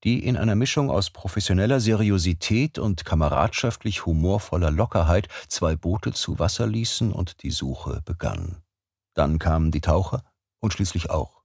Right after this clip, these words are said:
die Polizei. Letztere bat Franz zu überprüfen, ob Julians Kleider noch vollständig da waren, was er ihnen bestätigt hatte.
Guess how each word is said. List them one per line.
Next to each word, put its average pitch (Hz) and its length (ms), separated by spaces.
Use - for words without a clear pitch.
die - 60
Polizei. 76 540
Letztere 160 460
bat 127 340
Franz - 480
zu - 100
überprüfen, 120 640
ob 92 160
Julians 110 540
Kleider 104 440
noch 69 240
vollständig 82 540
da - 200
waren, 95 280
was 85 160
er 82 80
ihnen 92 140
bestätigt 85 520
hatte. - 320